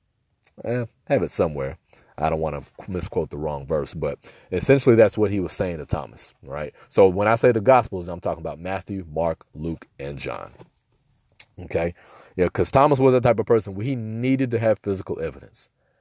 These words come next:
How many times have you and I been that type of person where we, uh, you know, we, we need to have something physical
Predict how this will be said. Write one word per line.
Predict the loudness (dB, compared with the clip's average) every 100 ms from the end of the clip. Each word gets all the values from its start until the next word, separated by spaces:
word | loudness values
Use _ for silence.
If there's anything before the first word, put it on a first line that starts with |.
| _ _ _
How | 0 4 4
many | 4 0
times | 0 0 0 -4
have | -4
you | -4 -4
and | -4
I | -4 -4 -4
been | -6 -6
that | -6 -4
type | -2 -4
of | -6
person | -4 -4 -8 -8
where | -6 -4
we, | -6 -8 -10 -12 -16 _ _ _ -20 _ _
uh, | -20 -20 _ _ -10
you | -4
know, | -2
we, | -4 -4
we | -6
need | -4 2 6 6 4
to | 2
have | 2 2 -2 _ _
something | 0 0 0 -8
physical | -4 -2 -2 -6 -12 -12